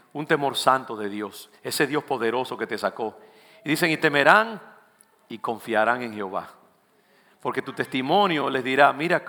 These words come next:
mira cómo salió esta persona, salió renovada, está más fuerte que antes, está más confiado que nunca antes. Eh, la veo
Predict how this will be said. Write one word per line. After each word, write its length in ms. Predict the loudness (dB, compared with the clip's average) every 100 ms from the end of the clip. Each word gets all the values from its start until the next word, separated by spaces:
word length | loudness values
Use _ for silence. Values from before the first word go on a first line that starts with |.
| -4
mira 280 | 0 0
cómo 180 | -2 -8
salió 320 | -4 -4 -4
esta 180 | -6 -6
persona, 360 | -8 -8 -8 -6
salió 260 | -8 -6
renovada, 460 | -4 -2 2 2 2
está 140 | -4
más 180 | 0 0
fuerte 280 | 0 0 0
que 120 | 2
antes, 360 | 2 0 -6 -10 -20 _ _ _ _ _ -20 _ _ _
está 540 | 4 8 10 8 4
más 560 | 2 4 4 2 -8 -10
confiado 640 | -2 -2 4 8 8 6 0
que 180 | -2
nunca 400 | 0 -2 6 6
antes. 360 | 6 0 -6 -8 -18 -20 _ _ -20
Eh, 760 | -14 -14 -12 -12 -12 -12 -12
la 680 | -12 -12 -10 -6 -2 6 6
veo 880 | 8 6 6 4 4 2 0 -4 -12